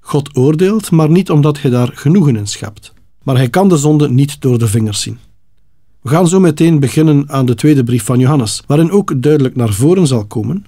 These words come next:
dat het belangrijk is om te blijven in wat we geleerd hebben en niet af te dwalen van de waarheid van God.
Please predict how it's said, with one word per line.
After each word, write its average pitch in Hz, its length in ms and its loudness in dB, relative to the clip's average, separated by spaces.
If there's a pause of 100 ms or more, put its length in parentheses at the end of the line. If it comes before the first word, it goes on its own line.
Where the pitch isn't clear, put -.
(100)
dat - 240 -4
het 147 160 0
belangrijk 147 420 2
is - 320 -4
om 120 160 -2
te 117 120 -4
blijven 143 460 0
in 131 160 2
wat 127 340 -4 (100)
we - 120 -14
geleerd 147 380 0
hebben - 260 -14 (120)
en 110 180 -4
niet 151 180 0
af 143 180 -4
te 147 80 -2
dwalen 127 420 0
van 143 140 -2
de 139 80 0
waarheid 107 380 -4
van - 220 -10
God. - 300 -14